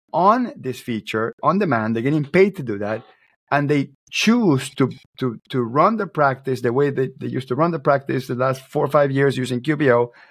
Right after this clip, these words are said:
using the new reports, and then up, and then write down all the observations and go, "Look, this is where it slowed me down. This is where it didn't work. This is where I got stuck. This is where this happened."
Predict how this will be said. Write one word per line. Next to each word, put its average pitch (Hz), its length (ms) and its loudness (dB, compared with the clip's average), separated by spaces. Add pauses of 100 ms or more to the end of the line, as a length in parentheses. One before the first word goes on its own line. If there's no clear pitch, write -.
(260)
using 151 640 4
the 135 140 0
new 131 160 4
reports, 117 580 0
and 143 140 0
then 156 200 0
up, 160 220 2
and 147 140 -2
then 139 220 -2
write 165 240 2
down 180 180 4
all 180 120 2
the 170 100 2
observations 147 680 0
and 127 120 -2
go, 127 140 4
"Look, 131 280 2 (380)
this 139 120 2
is 156 40 0
where 165 160 2
it 156 80 0
slowed 156 240 2
me 165 80 -2
down. 143 360 4
This 113 120 -4
is 139 80 -4
where 151 160 0
it 151 80 -2
didn't 147 260 -2
work. 135 280 2
This 107 120 -8
is 131 80 -4
where 147 140 4
I 156 80 4
got - 160 -4
stuck. 139 380 2
This 107 120 -10
is 139 60 -10
where 151 140 -4
this 147 160 -6
happened." 135 340 -2